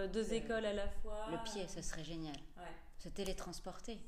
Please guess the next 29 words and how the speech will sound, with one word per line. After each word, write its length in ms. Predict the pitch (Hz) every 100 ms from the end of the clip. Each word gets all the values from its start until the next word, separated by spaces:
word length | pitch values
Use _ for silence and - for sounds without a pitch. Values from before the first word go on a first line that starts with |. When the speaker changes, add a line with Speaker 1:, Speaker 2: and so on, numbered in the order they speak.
| -
Speaker 2:
C'est 300 | 190 180 180
exactement, 800 | 180 185 208 - 202 190 196 202 185
euh, 320 | 170 170 175
oui, 80 | 180
être 300 | 180 175 185
à 60 |
deux 240 | 170 185 190
endroits 400 | 185 180 - 190
à 60 | 180
la 140 | 175
fois. 260 | - 196 196
C'est, 100 | -
Speaker 1:
Ouais. 60 | 180
Speaker 2:
moi, 100 | -
c'est 140 | 92
ce 120 | - -
qui 160 | -
me, 200 | 175 170 175 - - -
pouvoir 300 | - 180 185
apprendre 340 | 180 180 185 180
deux 120 | 175
fois 220 | - 180
plus, 380 | 175 - 190 190
faire 200 | - 175
deux 100 | 170
fois 160 | - 185
plus 260 | - 180 170
de 100 | 180
choses. 380 | 170 139 -